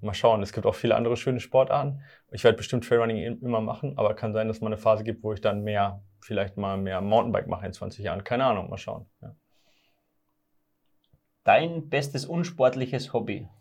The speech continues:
Speaker 1: Programmieren, ja, also quasi P-, Programme schreiben, äh, für Apps, also für Handy,
Speaker 2: Mhm.
Speaker 1: Desktop, Web und so weiter.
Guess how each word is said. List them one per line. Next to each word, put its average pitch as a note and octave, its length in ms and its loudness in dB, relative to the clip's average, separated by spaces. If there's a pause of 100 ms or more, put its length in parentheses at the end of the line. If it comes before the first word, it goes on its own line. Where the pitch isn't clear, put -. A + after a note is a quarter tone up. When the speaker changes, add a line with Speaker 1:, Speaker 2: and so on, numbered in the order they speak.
(500)
Speaker 1:
Programmieren, B2 680 0 (120)
ja, A2+ 200 -8
also G2+ 440 -4
quasi G2+ 420 -4 (100)
P-, - 120 -12 (140)
Programme G#2+ 360 2
schreiben, G2+ 460 -4 (100)
äh, G#2 180 -6
für G2 400 -8 (280)
Apps, - 360 -4
also G2+ 280 0
für - 180 -18 (200)
Handy, G#2 460 -6 (280)
Speaker 2:
Mhm. B2 320 -6
Speaker 1:
Desktop, G#2 440 -4
Web G#2 220 0
und G2+ 120 -12
so G#2+ 160 -8
weiter. - 320 -10